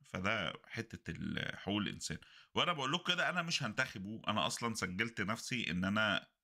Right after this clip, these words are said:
آه، جمهوري اعتبارًا من الانتخابات اللي فاتت. رحت انتخبت وأنا كنت لسه في تكساس ساعتها، رحت انتخبت كل الطقم الجمهوري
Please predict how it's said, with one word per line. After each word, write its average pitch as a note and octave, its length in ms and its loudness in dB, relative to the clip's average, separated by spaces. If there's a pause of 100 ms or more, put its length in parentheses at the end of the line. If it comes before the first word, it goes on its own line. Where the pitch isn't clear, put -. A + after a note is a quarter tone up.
(100)
آه، D#2+ 200 0
جمهوري A2 640 0 (600)
اعتبارًا A2+ 380 0
من G2+ 180 0
الانتخابات F#2 540 -2
اللي F2 140 0
فاتت. - 300 -6 (240)
رحت - 300 -4
انتخبت - 460 -2
وأنا F2+ 460 2
كنت F#2 240 -6
لسه G2 260 0
في - 80 -10
تكساس C3 320 -2
ساعتها، C3 360 0
رحت D3 220 -6
انتخبت C#3 380 -6
كل C#3+ 260 0
الطقم B2+ 340 0
الجمهوري B2 680 2